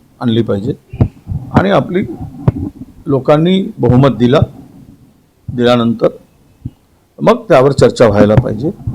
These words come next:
अशी राज्यातील अनेकांना वाटतं.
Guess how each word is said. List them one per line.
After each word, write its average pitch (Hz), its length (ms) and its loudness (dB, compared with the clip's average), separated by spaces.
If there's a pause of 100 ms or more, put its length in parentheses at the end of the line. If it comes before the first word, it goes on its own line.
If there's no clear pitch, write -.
(920)
अशी - 220 -4
राज्यातील 156 720 2 (1600)
अनेकांना 151 440 4
वाटतं. - 340 2